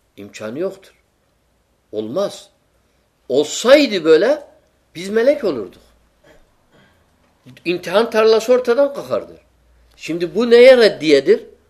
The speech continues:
Hoşgörü diyorlar. Hoşgörü tamam. ہوش چوری چھ میلندر مسلمان لرداندر۔ مسلمان لڑا کرشی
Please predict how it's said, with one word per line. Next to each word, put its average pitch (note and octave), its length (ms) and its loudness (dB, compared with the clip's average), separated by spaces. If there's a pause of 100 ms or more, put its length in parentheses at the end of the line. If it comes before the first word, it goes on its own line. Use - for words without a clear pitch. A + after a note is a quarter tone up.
(140)
Hoşgörü G3 600 0
diyorlar. C#4 420 -6 (200)
Hoşgörü A3 600 2
tamam. F3+ 460 -6 (400)
ہوش F#3 300 4
چوری F#3+ 240 2
چھ G3 140 -10
میلندر G#3+ 480 -2 (340)
مسلمان A#2+ 480 -12
لرداندر۔ F#2 540 -10 (540)
مسلمان C#3 460 -6
لڑا F#3 320 0
کرشی F#3 420 -2